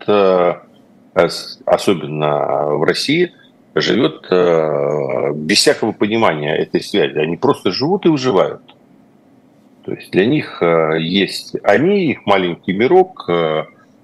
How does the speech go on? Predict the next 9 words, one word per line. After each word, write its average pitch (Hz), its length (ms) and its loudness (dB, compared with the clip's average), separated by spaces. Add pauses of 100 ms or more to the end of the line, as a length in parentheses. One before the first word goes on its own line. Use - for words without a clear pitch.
(140)
семья, 120 1120 2 (100)
работа, 92 1200 2 (800)
магазин, 113 920 0 (300)
э, 78 260 2 (220)
деньги 92 440 0
от 87 140 0
зарплаты 92 460 0
до 82 160 -4
зарплаты. 117 720 2